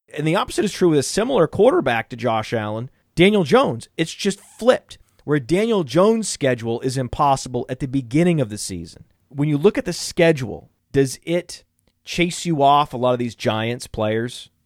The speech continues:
in fantasy football, especially traditional leagues where you can add drop?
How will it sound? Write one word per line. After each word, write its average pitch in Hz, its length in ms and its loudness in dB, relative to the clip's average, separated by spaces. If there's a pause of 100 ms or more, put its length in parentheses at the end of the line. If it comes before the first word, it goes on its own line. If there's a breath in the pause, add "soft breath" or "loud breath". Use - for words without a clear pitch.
(160)
in 117 140 -8
fantasy 117 360 -2
football, 117 520 -2 (240)
especially 147 580 2
traditional 131 500 0
leagues 117 300 2
where 113 80 -2
you 110 60 -2
can 113 140 -4
add 110 180 -2
drop? 104 420 -4